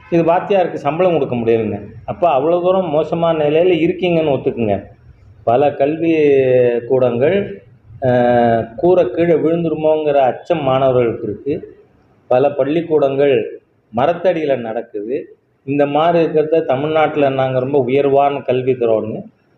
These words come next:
ஏற்கனவே பல ரிப்போர்ட்ஸ் இருக்கு. எட்டாவது, பத்தாவது படிக்கிற மாணவர்கள் அஞ்சாம் கிளாஸ் தமிழ் பாடம் படிக்க முடியாம இருக்காங்க. நாலாம் வகுப்புல இருக்கிற கணிதம் போட தெரியாம இருக்காங்க.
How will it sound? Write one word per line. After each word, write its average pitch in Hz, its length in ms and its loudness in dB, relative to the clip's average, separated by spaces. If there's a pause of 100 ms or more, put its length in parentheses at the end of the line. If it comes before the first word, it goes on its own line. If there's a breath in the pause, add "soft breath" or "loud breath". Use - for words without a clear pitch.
(140)
ஏற்கனவே 139 480 -2
பல 131 260 0
ரிப்போர்ட்ஸ் 147 500 -2
இருக்கு. 135 500 -6 (360 soft breath)
எட்டாவது, 170 920 -2 (160)
பத்தாவது 143 600 0
படிக்கிற 131 280 -4
மாணவர்கள் 135 880 -2 (320)
அஞ்சாம் 160 380 2
கிளாஸ் 147 320 0
தமிழ் 143 240 -6
பாடம் 131 400 0
படிக்க 160 360 -2
முடியாம 123 420 -2
இருக்காங்க. 98 560 -6 (600)
நாலாம் 165 520 0
வகுப்புல 139 340 -4
இருக்கிற 143 380 -2
கணிதம் 165 600 -2
போட 180 240 2
தெரியாம 139 480 -4
இருக்காங்க. 104 540 -6